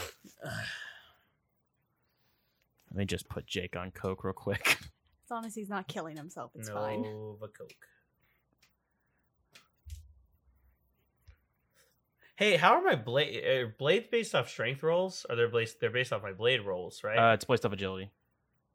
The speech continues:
Speaker 1: A-, a-, agility and blades points, yeah.
Speaker 3: Yes, so I can still blade it up even
Speaker 1: Yeah,
Speaker 3: if
Speaker 1: no,
Speaker 3: I'm a
Speaker 1: you
Speaker 3: fucking
Speaker 1: still have,
Speaker 3: dryad.
Speaker 1: you have ten dice to blades because you have two
Speaker 3: Eleven
Speaker 1: dam-,
Speaker 3: dice.
Speaker 1: you, 'cause you, well, you have damage on you, that's why.
Speaker 3: Oh.
Speaker 1: Yeah, yeah,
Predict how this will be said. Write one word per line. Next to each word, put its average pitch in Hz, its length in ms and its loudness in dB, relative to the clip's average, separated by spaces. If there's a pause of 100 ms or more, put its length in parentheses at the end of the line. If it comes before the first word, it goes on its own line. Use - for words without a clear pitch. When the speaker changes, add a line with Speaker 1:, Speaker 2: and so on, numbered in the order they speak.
(180)
Speaker 1:
A-, 131 300 6
a-, 127 160 4
agility 110 640 6 (100)
and 98 340 4
blades 95 400 0 (160)
points, - 360 -6
yeah. - 200 -6
Speaker 3:
Yes, 95 720 0
so 107 280 2
I 101 140 4
can 110 160 -4
still 135 320 2
blade 131 340 4
it 131 80 2
up 143 180 4
even 139 260 0
Speaker 1:
Yeah, 135 60 12
Speaker 3:
if 135 60 12
Speaker 1:
no, 135 60 12
Speaker 3:
I'm - 40 12
a - 20 10
Speaker 1:
you 131 60 10
Speaker 3:
fucking - 60 8
Speaker 1:
still 165 120 12
have, 123 80 12
Speaker 3:
dryad. 147 560 6
Speaker 1:
you 135 180 4
have 127 180 10
ten 117 180 6
dice 107 200 10
to 110 80 0
blades 104 560 4 (440)
because 110 220 2
you 104 60 4
have 92 120 2
two 101 100 -12
Speaker 3:
Eleven 113 220 4
Speaker 1:
dam-, 104 80 4
Speaker 3:
dice. 98 200 -4
Speaker 1:
you, 104 60 -4 (420)
'cause 107 160 0
you, 110 80 0
well, 113 140 10
you 101 100 8
have 92 120 2
damage 85 400 -8
on 92 140 -10
you, 87 100 -12
that's 90 180 -16
why. 101 120 -14 (1080)
Speaker 3:
Oh. 156 460 10
Speaker 1:
Yeah, - 80 6
yeah, - 100 -6